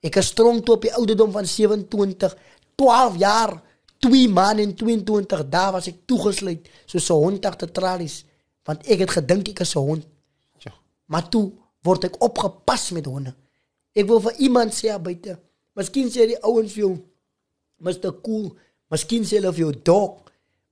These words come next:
Speaker 1: miskien sê hulle vir jou, "Mister Downtrust," en sy dink is gevaarlik. Is net 'n hond wat kan gevaarlik is. Ek het dit uitgevind.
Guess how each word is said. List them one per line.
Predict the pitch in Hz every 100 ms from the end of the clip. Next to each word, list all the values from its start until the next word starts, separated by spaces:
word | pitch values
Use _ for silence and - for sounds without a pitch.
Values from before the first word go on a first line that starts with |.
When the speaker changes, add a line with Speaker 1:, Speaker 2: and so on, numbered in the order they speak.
| -
Speaker 1:
miskien | 156 - 247 240
sê | 220 208
hulle | 202 190
vir | 175
jou, | 185
"Mister | 175 170 165 160
Downtrust," | - 156 208 208 180 170 - _ _ _ _ _ _ -
en | 170 151
sy | 185 226
dink | 226 180
is | 180
gevaarlik. | 160 - 208 220 190 _ _ _ _ _ _ _ _ _ _ _ _ -
Is | 196
net | 175 254 277
'n | 285
hond | 190 226 220
wat | 202
kan | - 190
gevaarlik | 170 170 180 175 165 -
is. | 160 _ _ _ -
Ek | 214
het | 214
dit | 208 214
uitgevind. | 220 - 175 175 156